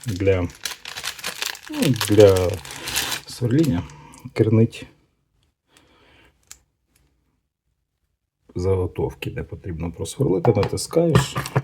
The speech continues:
і він відстрелює. От видно, отвір залишився, можливо, навіть пробило цю штучку. От такий кернер.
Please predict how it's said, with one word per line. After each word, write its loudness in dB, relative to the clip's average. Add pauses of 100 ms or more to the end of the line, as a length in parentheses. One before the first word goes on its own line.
(580)
і -14
він -14
відстрелює. -16
От -12
видно, -8
отвір -6
залишився, -2
можливо, 2
навіть -2
пробило 0 (1120)
цю -8
штучку. -8
От -10
такий -12
кернер. -6